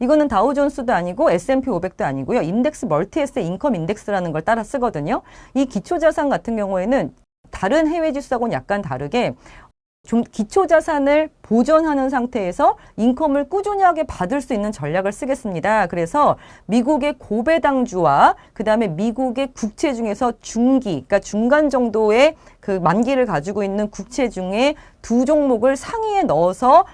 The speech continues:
이 인덱스를 구성하겠습니다.라고 지금 되어 있어요. 자, 그래서 실제 이 안에 들어와 있는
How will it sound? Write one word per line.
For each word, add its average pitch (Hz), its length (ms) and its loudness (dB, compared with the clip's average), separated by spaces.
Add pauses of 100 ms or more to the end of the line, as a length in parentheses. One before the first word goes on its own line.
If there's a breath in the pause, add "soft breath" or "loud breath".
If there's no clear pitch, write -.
(100)
이 208 140 -4
인덱스를 233 440 -2
구성하겠습니다.라고 196 1200 0
지금 - 220 -8
되어 175 220 0
있어요. 143 540 -6
자, 262 100 0
그래서 262 300 -2
실제 403 380 -2
이 226 180 0
안에 185 240 2
들어와 196 280 2
있는 208 320 0